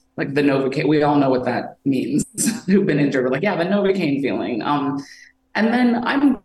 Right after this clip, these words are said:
very lucky. So I, this put me in a support group with a lot of other people who'd been injured.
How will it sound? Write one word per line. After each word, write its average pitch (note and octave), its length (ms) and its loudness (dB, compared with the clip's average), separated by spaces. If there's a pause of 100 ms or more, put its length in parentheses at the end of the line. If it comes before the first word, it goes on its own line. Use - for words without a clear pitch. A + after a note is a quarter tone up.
very G#3 340 2
lucky. D3+ 480 -4 (220)
So F3+ 220 0
I, G#3 260 0
this G#3+ 320 -2
put A#3+ 140 0
me G3 80 0
in E3+ 80 0
a - 20 -2
support D3 420 -2
group - 400 -2
with C#3 160 -2
a C#3 40 2
lot C3 260 0
of D3+ 60 -2
other C3+ 200 0
people C#3 240 -2
who'd C3 120 0
been B2 100 0
injured. B2 480 -2